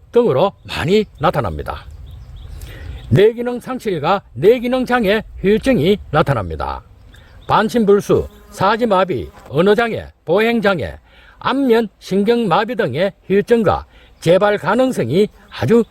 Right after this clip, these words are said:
높아지고요. 이 어아리는 피를 맑게 하는 혈액 정화 작용이 뛰어나 혈액순환을 원활하게 합니다. 뇌혈관에 혈액을 많이 공급하여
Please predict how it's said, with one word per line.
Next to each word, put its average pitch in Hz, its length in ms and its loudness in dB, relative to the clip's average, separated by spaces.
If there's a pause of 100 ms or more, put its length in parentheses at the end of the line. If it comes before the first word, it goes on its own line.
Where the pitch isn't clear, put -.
높아지고요. 123 760 -2 (560)
이 262 300 2
어아리는 147 680 -4 (400)
피를 302 340 2
맑게 262 320 0
하는 196 320 -2 (220)
혈액 233 240 2
정화 190 240 -4
작용이 185 480 -2 (140)
뛰어나 104 420 -2 (240)
혈액순환을 190 680 2 (200)
원활하게 170 640 -2 (140)
합니다. 85 540 -6 (1300)
뇌혈관에 233 680 2
혈액을 220 480 2
많이 - 320 -2
공급하여 185 600 0